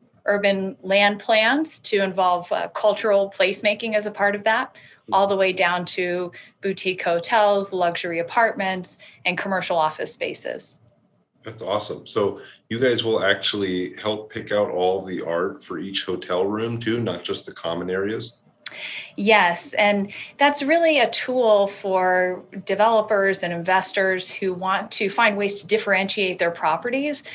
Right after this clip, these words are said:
Speaker 1: Art can be a great way to bring social capital to the table, involve the community, and provide a visual distinction of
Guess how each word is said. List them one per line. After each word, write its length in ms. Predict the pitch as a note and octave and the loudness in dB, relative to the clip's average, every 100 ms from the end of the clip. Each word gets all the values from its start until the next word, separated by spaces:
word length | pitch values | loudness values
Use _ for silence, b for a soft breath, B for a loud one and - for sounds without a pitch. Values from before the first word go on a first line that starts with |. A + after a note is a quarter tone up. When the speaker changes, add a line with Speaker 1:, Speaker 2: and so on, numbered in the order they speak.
| B B | B B
Speaker 1:
Art 240 | - G#3+ G#3+ | 2 2 2
can 180 | G#3 F#3+ | -2 0
be 120 | G3 | 0
a 60 | |
great 280 | F#3 F#3+ F#3+ | 2 2 2
way 120 | F#3 | 2
to 60 | F3 | 2
bring 320 | E3+ F3+ E3+ | 2 2 2
social 340 | - - E3+ F3 | -2 -2 -2 -2
capital 540 | G#3+ A#3+ A3 G#3 G3 | 2 2 2 0 0
to 140 | G3 | -2
the 100 | F#3+ | -4
table, 580 | F3+ F#3+ F3 F3 E3+ E3+ - | -2 -4 -2 0 2 2 2
involve 400 | F3 F#3 G#3 G3+ | -2 2 2 2
the 80 | G3 | -2
community, 680 | - F#3 F3+ F3+ F3 F3 E3+ B B B - | -4 -6 -4 -4 -4 -6 -8 B B B 0
and 480 | E4+ C4+ A3 G#3 | 4 4 4 0
provide 840 | G#3 G#3+ F#3+ G3 G3 G3 F#3+ F#3+ F#3 B B B | -2 -2 0 0 2 4 4 0 -4 B B B
a 120 | G3+ | 0
visual 440 | F#3+ C4+ C4 A#3 | 2 2 2 2
distinction 880 | F#3+ F3+ - G3+ G#3 - F#3+ G3 A#3 - - | 0 -2 -2 -2 -2 -2 -2 -4 -6 -8 -2
of 440 | F#3+ F#3 F3+ E3+ | 2 2 0 -6